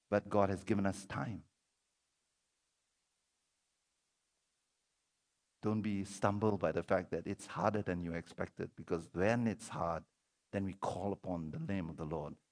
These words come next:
and we fix our eyes upon God and we concentrate and pray differently.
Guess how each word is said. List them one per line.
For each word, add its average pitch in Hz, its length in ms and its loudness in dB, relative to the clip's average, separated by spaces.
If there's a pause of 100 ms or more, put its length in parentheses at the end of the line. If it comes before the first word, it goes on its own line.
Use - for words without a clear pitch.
(120)
and 87 100 -6
we 85 60 -4
fix - 380 -6
our 90 160 -2
eyes 87 160 -2
upon - 180 -8
God 82 240 -4 (260)
and 107 120 -2
we 95 180 -6
concentrate 123 640 0
and - 240 -8
pray 110 340 -4 (180)
differently. 107 580 -2